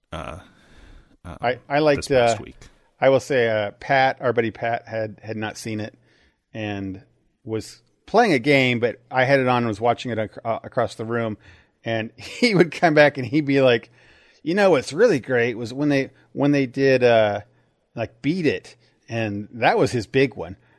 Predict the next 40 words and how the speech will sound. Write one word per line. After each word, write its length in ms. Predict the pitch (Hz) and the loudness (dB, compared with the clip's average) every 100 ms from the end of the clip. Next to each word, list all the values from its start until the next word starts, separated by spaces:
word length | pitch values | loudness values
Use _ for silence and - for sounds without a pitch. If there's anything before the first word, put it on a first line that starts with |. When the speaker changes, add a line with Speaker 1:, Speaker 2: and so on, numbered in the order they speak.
| _ | _
Speaker 2:
And 200 | 175 139 | -4 0
I 40 | 127 | 0
was 100 | 123 | 0
like, 180 | 127 _ | -2 _
"Just 240 | - 156 - | -12 -10 -2
wait, 240 | 143 107 | -2 -2
you 60 | 117 | -6
could 140 | 131 | -6
watch 220 | 131 139 - | -2 -2 -2
this. 240 | 113 - | -6 -4
Like, 240 | 120 - | -8 -6
that's 200 | - 127 | -4 -4
a 40 | 127 | -4
whole 180 | 139 123 | -4 -4
plot 400 | - 135 101 117 | 2 2 2 -4
that 100 | 110 | -8
it's 160 | 98 | -8
his 120 | 110 98 | -10 -6
big 220 | 120 101 | -6 -8
one. 200 | - - | -16 -20
<laughs> 60 | _ - | _ -8
You 140 | 135 - | -6 0
know, 100 | 175 - | 0 2
it's 220 | 151 - | -2 -4
his 140 | 135 | -10
big 200 | 117 131 | -6 -6
song." 320 | - 131 110 92 | -2 -2 -2 -6
Speaker 1:
Yeah. 200 | 85 - - _ - | -14 -16 -20 _ -2
Speaker 2:
Uh, 40 | |
and 260 | 135 143 143 | 2 2 4
then 60 | 165 | 2
he, 80 | |
he 180 | 151 143 | 2 0
would 100 | 170 | 0
come 100 | 147 151 | 2 2
back 160 | 143 | 4
later 220 | 147 151 | 6 4
and 100 | 123 | 4
he's 160 | 120 107 | -2 0
like, 220 | 117 110 | 0 0